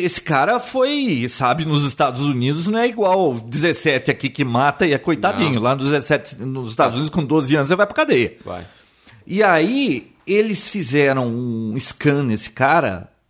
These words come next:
Speaker 1: logo depois, o cara tava com um tumor no cérebro. E o cara
Speaker 2: Uhum.
Speaker 1: tinha se tornado um, um cara extremamente agressivo.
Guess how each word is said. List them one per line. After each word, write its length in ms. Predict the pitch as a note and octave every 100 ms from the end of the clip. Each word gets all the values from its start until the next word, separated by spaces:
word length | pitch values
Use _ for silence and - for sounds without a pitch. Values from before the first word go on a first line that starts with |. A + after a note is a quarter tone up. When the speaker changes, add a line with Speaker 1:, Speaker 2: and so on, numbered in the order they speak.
| -
Speaker 1:
logo 460 | A#2 B2 F3+ G3+
depois, 720 | C3+ A2 - G3 A3+ - - - - - - -
o 60 | C#3+
cara 220 | F#3 F#3
tava 160 | F3+
com 100 | F3
um 80 | F#3
tumor 440 | F#3+ G3 C3+ D#3 E3+
no 100 | B2+
cérebro. 500 | - B2 A#2+ E2+ - _ _ _ _ _ _ _ _ _ _ _ _ _ _ _ _
E 100 | C#3+
o 40 | D#3
cara 280 | F3 F3+
Speaker 2:
Uhum. 60 | G3
Speaker 1:
tinha 260 | - G#3+ F#3+
se 300 | - - E3+
tornado 500 | - F3+ D3+ F3+ F#3
um, 300 | D#3 A#2 D3
um 20 |
cara 260 | D#3 E3 F#3
extremamente 840 | - - A3 C4+ B3+ F#3+ A3 G#3
agressivo. 680 | D3+ C#3+ - A3 A3 A#2